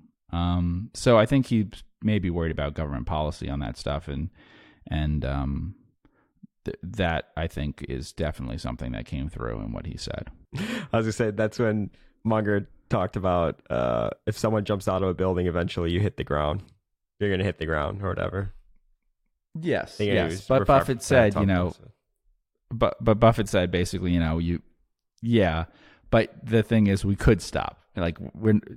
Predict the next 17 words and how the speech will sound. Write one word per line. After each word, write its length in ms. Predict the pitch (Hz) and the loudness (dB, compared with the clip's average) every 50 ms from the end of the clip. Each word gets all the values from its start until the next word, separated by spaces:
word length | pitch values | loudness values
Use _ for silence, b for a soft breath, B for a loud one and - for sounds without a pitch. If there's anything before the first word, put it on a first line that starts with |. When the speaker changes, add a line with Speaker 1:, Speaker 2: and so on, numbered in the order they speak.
| - _ - - | -20 _ -10 -4
Speaker 1:
you 100 | 110 110 | 0 0
know, 220 | 92 73 58 80 - - _ _ _ _ _ _ _ _ _ _ _ - - | 0 0 -2 -4 -8 -12 _ _ _ _ _ _ _ _ _ _ _ -6 0
kinda 260 | - 127 113 107 98 | 2 4 4 4 4
like, 180 | 90 87 92 - | 2 2 0 2
we're 100 | 104 107 | 2 2
not, 160 | 95 - - 185 - - _ _ - - - - _ _ _ _ _ _ _ - | 2 2 -2 -6 -12 -16 _ _ -20 -20 -20 -20 _ _ _ _ _ _ _ -4
probably 200 | - 110 85 85 | 0 0 2 2
not, 180 | 82 78 - 82 | 0 -2 -4 -6
g-, 80 | - - | -8 -4
we're 120 | - 117 95 | -2 -2 0
gonna 120 | 92 82 82 | 0 0 0
probably 300 | - 107 87 82 78 78 | 2 2 2 0 -2 -4
choose 300 | - - 104 92 85 - | -2 0 0 0 0 0
to 80 | 95 90 | -2 -2
hit 160 | - - - | -2 -2 -2
the 80 | 80 | -2
ground, 480 | 80 98 113 117 98 73 60 76 - | 2 4 4 4 4 2 0 -4 -6